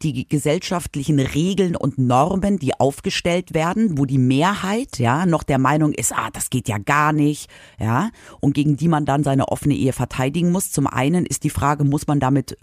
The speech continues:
hausieren gehen oder ist es einfach nur okay, wenn, wenn es nur der engste Kreis weiß oder wenn es überhaupt keiner weiß?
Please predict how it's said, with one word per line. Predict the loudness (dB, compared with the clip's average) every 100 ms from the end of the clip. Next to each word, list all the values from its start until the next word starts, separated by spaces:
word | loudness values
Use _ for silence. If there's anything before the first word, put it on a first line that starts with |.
| -2
hausieren | 0 2 2 2 2
gehen | 2 2
oder | 0
ist | -2 -4
es | -4
einfach | -2 2
nur | 2 2
okay, | -2 -2 0 -2 -8 -20 -14 -2
wenn, | 0 4 2 2
wenn | 0
es | 2 2
nur |
der | 2 2
engste | 0 0 -6
Kreis | -2 -4 -2 -2
weiß | -2 -2 -2
oder | -2
wenn | -2
es | -2
überhaupt | -2 -2
keiner | -2 -2 -2
weiß? | -2